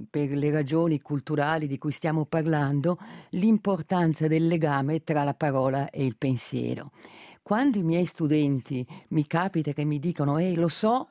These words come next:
ma non so dirlo", la mia risposta è sempre la stessa: "Se non sai dirlo, non lo sai." Cioè non sei ancora arrivato a rendere reale il tuo pensiero.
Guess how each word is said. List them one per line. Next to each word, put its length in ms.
ma 160
non 200
so 280
dirlo", 680
la 120
mia 200
risposta 560
è 80
sempre 340
la 80
stessa: 560
"Se 220
non 180
sai 340
dirlo, 560
non 260
lo 100
sai." 560
Cioè 140
non 180
sei 320
ancora 560
arrivato 720
a 160
rendere 680
reale 500
il 100
tuo 140
pensiero. 480